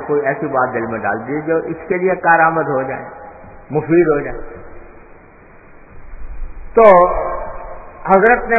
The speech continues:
فرمایا، بے ساختہ جو منہ سے کلمہ نکلا وہ یہ ہے کہ بھائی، ہمارے ہاں تو اول و آخر اپنے آپ کو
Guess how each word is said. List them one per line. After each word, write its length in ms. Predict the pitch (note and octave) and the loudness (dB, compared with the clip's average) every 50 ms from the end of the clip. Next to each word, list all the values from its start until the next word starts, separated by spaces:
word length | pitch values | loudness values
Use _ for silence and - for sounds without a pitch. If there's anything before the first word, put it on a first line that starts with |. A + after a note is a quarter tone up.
| F#3+ E3 | 0 0
فرمایا، 320 | F3 E3 D#3 E3+ G3 A3+ G#3 E3+ | 0 2 2 4 4 4 2 4
بے 160 | F#3 F#3 F3+ F3+ | 4 2 2 4
ساختہ 400 | - F#3+ F#3 G3+ F#3+ - - A#3+ A3 - | 2 2 4 4 2 2 4 4 4 4
جو 100 | F#3+ F#3 E3 - | 6 6 6 6
منہ 200 | - F#3 G3+ G3 - | 6 4 2 2 2
سے 80 | F#3 D#3 - | 0 0 0
کلمہ 320 | D3+ D3+ D#3+ D#3+ D#3 D3 B2 A#2+ | 0 2 2 2 2 0 0 -2
نکلا 360 | C3 D#3+ - F#3 F#3 F3+ E3+ E3+ E3+ - - - - - - - - - - - C#3 D#3+ | -2 -2 -2 2 4 4 4 4 0 -2 -6 -10 -10 -12 -12 -14 -14 -16 -16 -10 -4 -2
وہ 120 | G3 G#3+ | 0 0
یہ 140 | G#3 G#3 G#3 | 2 0 0
ہے 200 | G3 G#3+ A3 A3+ A3 - | 2 2 2 0 0 -2
کہ 60 | G3+ | -2
بھائی، 340 | F#3 D#3+ E3 F3+ F#3+ A3 A3 A3 - - - - - - - - - | -2 0 4 4 4 4 2 0 -4 -8 -12 -12 -14 -14 -10 0 4
ہمارے 400 | E3+ F#3 F#3+ G3 G#3 A3 A3+ G3+ F#3 | 4 6 8 8 8 8 8 6 6
ہاں 180 | F3+ G3 G#3+ G#3 G#3 G3+ | 6 6 6 6 4 2
تو 80 | G3 F3+ - F#3 | 0 0 2 2
اول 340 | G#3 G3+ G3 F#3+ A#3+ C4 B3 A3+ | 2 0 2 2 4 6 6 6
و 100 | F#3 - D3+ D#3 | 6 6 8 8
آخر 360 | D#3 D#3 D#3+ - G#3+ A3+ A3+ - - F#3 | 8 8 6 6 4 4 4 4 4 2
اپنے 260 | F#3+ - - F#3+ F#3+ | 2 2 0 0 2
آپ 340 | E3+ D#3+ E3 F#3+ G3 F3+ F3 - - - | 2 4 4 4 4 4 2 -2 -4 -2
کو 140 | G#3 A#3+ | -2 0